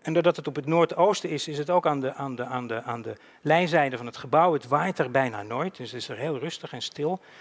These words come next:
Het is er vochtig, het is er donker. En hier groeien spontaan de meest interessante mossen en levermossen en varentjes. Die spruiten overal op. Als ik er niks aan doe,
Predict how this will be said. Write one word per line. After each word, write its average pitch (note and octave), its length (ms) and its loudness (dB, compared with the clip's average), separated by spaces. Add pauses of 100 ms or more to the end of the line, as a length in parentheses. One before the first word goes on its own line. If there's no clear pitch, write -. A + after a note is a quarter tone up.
(180)
Het B2 160 -8
is A#2 80 -8
er A2+ 80 -8
vochtig, - 460 -2
het D3 140 -6
is C3 160 -6
er A2 200 -12
donker. E3 400 2 (720)
En D3 80 0
hier F3 160 2
groeien G3+ 300 0
spontaan A3 760 4 (200)
de D3 120 -8
meest A3 300 4
interessante E3+ 600 0
mossen F3 640 2
en B2+ 280 -2
levermossen D#3+ 800 4
en B2 160 -8
varentjes. F#3 760 0
Die C3+ 160 -14
spruiten F3 640 0 (280)
overal D#3+ 460 4
op. F3 280 0
Als D#3+ 140 2
ik - 80 -6
er D#3+ 80 2
niks F3+ 260 2
aan C3+ 160 0
doe, F#3 220 4